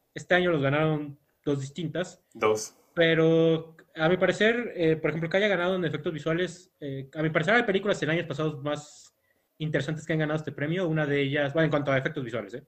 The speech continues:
Speaker 1: No en cuanto a la película en general.
Speaker 2: Sí.
Speaker 1: Bueno, aunque, eh, habría que ver, pero, por ejemplo, una que se me hace más interesante, donde sí dirías, "Ah, en México sí se hacen efectos visuales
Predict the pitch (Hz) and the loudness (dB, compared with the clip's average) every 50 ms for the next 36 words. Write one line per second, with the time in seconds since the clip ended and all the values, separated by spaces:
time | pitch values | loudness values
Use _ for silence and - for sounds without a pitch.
0 | _ - 117 120 120 113 117 104 - 104 98 - 117 117 - 117 104 _ 113 117 | _ -12 -10 -10 -10 -10 -12 -12 -12 -12 -12 -10 -12 -12 -12 -14 -16 _ -10 -6
1 | 120 131 120 110 104 - - _ _ _ _ _ _ _ _ _ _ _ _ _ | 0 2 2 2 0 -8 -18 _ _ _ _ _ _ _ _ _ _ _ _ _
2 | _ - 226 208 170 160 156 135 - - _ _ _ _ _ _ _ _ _ _ | _ 6 6 6 6 4 2 -4 -6 -10 _ _ _ _ _ _ _ _ _ _
3 | - 127 117 - 139 156 208 208 - 135 143 165 160 165 147 139 135 135 135 139 | -18 -14 -4 0 2 2 2 4 4 2 2 2 2 0 0 2 2 0 0 0
4 | 139 147 131 156 156 147 147 143 143 151 180 202 190 156 160 156 156 156 165 170 | -2 -2 -2 0 0 0 0 0 0 0 0 0 -2 -2 -2 -2 -2 0 -2 -2
5 | 160 180 160 151 135 - 160 156 151 175 170 156 131 120 123 - 143 143 147 143 | -2 0 -2 -2 0 0 0 0 2 2 2 2 0 -2 -2 -2 -2 0 0 2
6 | 147 147 143 139 - - _ 139 131 139 156 170 160 143 127 127 131 - 143 139 | 2 2 0 0 -2 -10 _ -2 0 2 2 2 2 2 0 0 -2 -4 -4 -6
7 | 123 120 127 - 131 135 - 127 123 - 123 - _ 131 120 110 - - 123 123 | -6 -8 -6 -8 -6 -4 -2 -4 -2 -4 -8 -10 _ -10 -10 -10 -6 -4 -2 -2
8 | 131 123 123 - - _ | -2 -4 -4 -8 -20 _